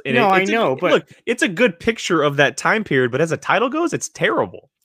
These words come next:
Speaker 2: There's, like, no context to it at all. It's just Dark Times.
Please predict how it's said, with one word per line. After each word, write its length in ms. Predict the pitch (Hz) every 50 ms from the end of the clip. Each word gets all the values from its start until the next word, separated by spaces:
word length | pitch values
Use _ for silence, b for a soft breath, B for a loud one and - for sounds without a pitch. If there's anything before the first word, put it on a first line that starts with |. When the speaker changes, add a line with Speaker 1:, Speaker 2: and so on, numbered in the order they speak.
| b b b b b b _
Speaker 2:
There's, 220 | 185 214 202 208 -
like, 140 | 220 208 170
no 320 | 180 185 208 208 220 220
context 680 | 214 - 185 175 190 226 220 - 165 131 - - - -
to 140 | 165 156
it 60 | 151 147
at 140 | 143 151
all. 200 | 147 151 160 135
It's 140 | 120 113 - -
just 220 | 117 - - _ _ _ _ _ _ _ _ _ _ _ _ _ _
Dark 180 | - 131 127 -
Times. 400 | - 131 113 98 92 - - _